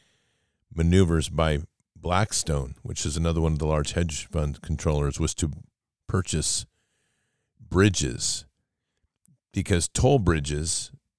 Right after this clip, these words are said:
pro-, pro-, provide a income forever. And we're seeing this more and more, and the model that they're trying to unravel is that everything costs money. So they can create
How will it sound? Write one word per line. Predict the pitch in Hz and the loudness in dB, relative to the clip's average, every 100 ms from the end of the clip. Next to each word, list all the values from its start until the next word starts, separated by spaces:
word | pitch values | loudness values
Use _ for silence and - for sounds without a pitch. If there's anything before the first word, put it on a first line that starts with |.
| - | -6
pro-, | 95 78 | -4 0
pro-, | - 95 | 0 0
provide | - 104 85 87 87 82 | 2 0 2 2 2 0
a | 90 80 76 69 _ _ _ - _ | -2 -2 -4 -8 _ _ _ -20 _
income | 101 110 - 82 78 78 - - | -2 -2 0 -2 -2 -4 -10 -10
forever. | 92 90 104 71 - _ _ _ _ _ _ _ _ _ _ | -2 0 0 -2 -10 _ _ _ _ _ _ _ _ _ _
And | 92 95 | -2 2
we're | 104 | 2
seeing | - 143 156 123 | 2 2 4 4
this | 92 - | 2 2
more | 101 95 | 4 4
and | 87 | 4
more, | 87 101 95 | 2 4 4
and | 80 | 2
the | 82 | 0
model | 85 98 117 98 | 2 2 2 0
that | 82 | -2
they're | 92 | -4
trying | 78 98 92 85 | -2 0 2 2
to | 87 82 | 0 0
unravel | 78 78 87 92 71 71 76 - - - | 0 0 0 0 -2 -4 -8 -16 -18 -4
is | 95 - | -2 -2
that | 90 - - | -4 -4 -2
everything | 117 131 127 - 101 98 90 - | 0 2 0 2 2 2 0 -4
costs | - 87 87 - - - | -6 -4 -2 -2 -6 -4
money. | 92 87 67 | 0 2 0
So | - 92 | -2 0
they | 90 | 0
can | 87 98 | -2 -4
create | - 117 98 104 139 | -2 -2 0 0 -2